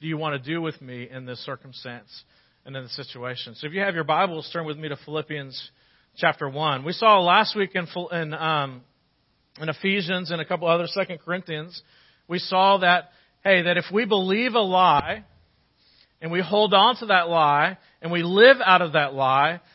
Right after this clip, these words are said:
then actually that we're, we're in a bad situation. And so we're, we're making bad decisions. We're living life inappropriately because of we've believed a lie, and it's a stronghold. And that the way to overcome that stronghold or that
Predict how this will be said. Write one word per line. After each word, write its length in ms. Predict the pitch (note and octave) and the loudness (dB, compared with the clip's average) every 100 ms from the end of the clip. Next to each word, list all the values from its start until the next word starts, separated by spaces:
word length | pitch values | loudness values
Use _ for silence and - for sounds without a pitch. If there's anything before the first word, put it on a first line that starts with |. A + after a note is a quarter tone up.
| _ E3 | _ -6
then 100 | E3+ | 0
actually 440 | F#3+ G3+ G#3+ F3+ | 0 -2 -4 -4
that 260 | E3 D#3+ F3 | -2 -4 -2
we're, 220 | G3+ F#3 | -2 -2
we're 160 | E3 G3 | -4 -2
in 60 | F3+ | -2
a 60 | |
bad 380 | C#3+ F3 F#3+ G3 | -2 0 0 0
situation. 640 | G3+ - F3 F3 F3 D#3+ | -6 -8 -2 -2 -2 -8
And 100 | D3 | -12
so 120 | E3 | -10
we're, 240 | D#3 F#3 F3 | -6 -6 -6
we're 140 | E3 F3+ | -8 -6
making 440 | E3+ G3 G3 F3+ | -2 -2 -2 -6
bad 220 | E3+ F3+ | -2 -2
decisions. 520 | E3+ - F3+ D#3 E3+ D3 | -4 -10 -10 -8 -10 -10
We're 140 | D3+ | -10
living 340 | D3 F#3+ F#3 | -6 -6 -6
life 340 | E3+ E3 E3+ E3 _ _ _ | -2 0 0 -2 _ _ _
inappropriately 720 | E3+ E3+ - F3+ F3 E3 D#3 D#3+ | -4 -4 0 0 0 -6 -4 -4
because 420 | D#3 - F#3 E3+ | -4 -4 -4 0
of 220 | E3+ D#3+ - _ _ | 0 0 -4 _ _
we've 180 | D#3+ D3+ | -8 -6
believed 380 | D#3 D3+ F3+ D3 | -4 -2 -2 -2
a 60 | |
lie, 220 | D3 E3+ E3 | 0 4 4
and 100 | D#3 | 0
it's 100 | D3 | -8
a 60 | |
stronghold. 920 | - - F#3+ G#3 G#3+ G3 D3+ C#3 E3+ F3+ _ _ - | -12 -6 -2 0 0 -2 -4 -4 -6 -10 _ _ -10
And 80 | E3+ | -8
that 100 | F3 | -4
the 80 | F#3 | -4
way 300 | E3 G3+ A#3+ | 2 4 4
to 100 | G#3 | 4
overcome 540 | G#3 F3+ - A#3+ B3 | 0 -2 -2 -2 0
that 180 | F#3 D3+ | -2 -6
stronghold 680 | - D#3+ D3 D#3 D#3+ E3+ E3 | -10 -6 -4 -4 -4 -6 -2
or 80 | |
that 120 | D3+ | -4